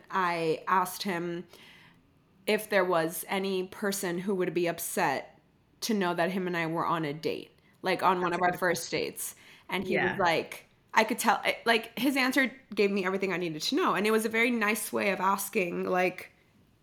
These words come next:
Speaker 1: "What's going on right now?" You know, like, "What's
Speaker 2: Yeah.
Speaker 1: the roster looking like right now?"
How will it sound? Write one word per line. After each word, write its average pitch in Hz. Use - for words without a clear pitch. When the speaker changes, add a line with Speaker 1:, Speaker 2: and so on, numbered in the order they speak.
Speaker 1:
"What's 214
going 190
on 175
right 123
now?" 90
You 208
know, 208
like, 202
"What's 202
Speaker 2:
Yeah. 131
Speaker 1:
the 214
roster 185
looking 190
like 170
right 175
now?" 196